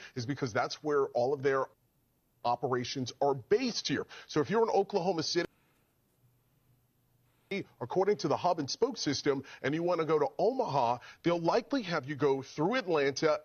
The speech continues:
and then fly out to Omaha. Now, with Southwest, it's a little bit different. They work on what we call a point-to-point system. And the reason why they do that is because for them, it's a little bit more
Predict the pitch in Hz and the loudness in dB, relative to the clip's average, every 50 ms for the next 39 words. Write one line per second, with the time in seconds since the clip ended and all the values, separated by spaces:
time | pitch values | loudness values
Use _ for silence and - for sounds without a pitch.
0 | _ 170 170 165 170 160 139 185 202 214 226 226 - - - 170 165 156 156 147 | _ 0 0 0 -2 -2 -2 0 2 2 0 -2 -2 -6 0 0 2 2 4 2
1 | 135 180 175 147 151 - - - - 175 - - 196 226 220 190 170 135 135 98 | 2 2 2 0 0 -2 -4 -4 -2 0 2 2 2 2 2 0 0 0 -2 -2
2 | - - - - - - - - - 165 208 214 202 196 - - 190 180 - - | -2 -6 -10 -16 -16 -16 -18 -6 -2 0 2 2 2 0 2 2 2 0 2 2
3 | - 247 254 277 - 220 226 226 - - - - 196 208 196 - 208 180 175 196 | 2 2 2 0 0 0 0 0 0 -4 -2 -2 -2 0 2 -2 -2 2 2 2
4 | 196 190 170 165 131 - 180 175 - 156 117 - - _ - 180 214 269 262 214 | 2 2 0 -2 0 0 -2 0 0 -4 -4 -4 -8 _ 0 2 2 2 2 2
5 | 214 208 196 - 190 170 165 156 147 139 - - 165 180 - - 143 135 131 131 | 0 0 2 2 0 0 0 0 0 -2 -2 -2 -6 -6 -2 0 2 2 2 2
6 | - - - - _ - 156 160 - - - - 175 165 143 - - - 151 - | -2 -8 -18 -16 _ -6 -6 -6 -6 -6 -4 -2 -2 -2 -4 -6 -6 -6 -6 -6
7 | - - - 233 247 240 170 - - 147 123 - - 120 90 76 - - - - | -6 -2 0 0 0 -2 -6 -4 -4 -2 -4 -2 -4 -4 -6 -6 -10 -20 -20 -20
8 | - _ - 165 175 170 170 165 151 165 202 233 208 - 196 160 147 147 135 123 | -8 _ -2 0 0 0 0 0 0 0 0 0 -2 -2 -2 0 0 0 0 0
9 | 117 123 117 107 - 220 254 202 202 160 139 139 135 - - 147 123 - 135 123 | -4 -4 -6 -4 -2 -2 0 2 2 2 2 -2 -4 -4 -6 -6 -2 0 0 0
10 | 123 117 - - - 135 131 117 - 220 254 247 214 175 165 156 - - _ 143 | 0 -2 -6 -6 -6 -6 -6 0 0 2 2 2 0 0 -2 -4 -8 -6 _ -2
11 | 139 139 127 - - - 156 143 151 143 139 127 139 - 131 120 127 127 | -2 -2 -4 -6 -2 -2 0 0 2 0 2 0 0 -2 0 -2 -2 -2